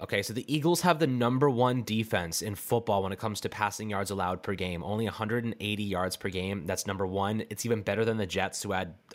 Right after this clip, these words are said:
all-, first team All-Pro Sauce Gardner and a very good guy in D J Reed. New Orleans Saints are number two. Uh, the Giants actually are, what, one, two, three, four, five, six, seven, eight, nine, ten, eleven, twelve, thirteen, fourteenth. They rank fourteenth. So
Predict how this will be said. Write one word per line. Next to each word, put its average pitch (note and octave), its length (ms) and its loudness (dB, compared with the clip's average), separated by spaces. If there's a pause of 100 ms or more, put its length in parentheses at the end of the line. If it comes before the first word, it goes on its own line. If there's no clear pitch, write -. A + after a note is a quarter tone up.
(120)
all-, F#2 120 0
first - 320 -2
team G#2+ 140 0
All-Pro F#2 280 2
Sauce F#2 300 0
Gardner F#2 400 -2 (200)
and A2+ 80 2
a G#2 40 0
very F#2+ 320 0
good F#2 180 -2
guy F2 400 0 (240)
in A2+ 160 0
D A2+ 140 4
J F#2+ 160 2
Reed. G2+ 340 2
New G2+ 100 0
Orleans E2+ 380 0
Saints C#3+ 320 2
are A#2+ 60 2
number F#2+ 180 0
two. B2+ 440 4 (400)
Uh, A#2 140 4
the A#2 100 4
Giants C#3 400 4
actually B2+ 420 2
are, G#2+ 100 6
what, F#2+ 240 -2
one, G#2 220 0
two, A2 200 0
three, G#2+ 360 0
four, G2+ 400 2
five, G2+ 480 0
six, - 340 -2
seven, G2+ 400 0
eight, G2+ 300 -6
nine, F#2+ 260 -6
ten, G2 240 -10
eleven, F#2+ 300 -10
twelve, - 260 -10
thirteen, - 220 -12
fourteenth. - 560 0
They A2 100 2
rank B2 160 2
fourteenth. - 640 -4
So G#2 300 2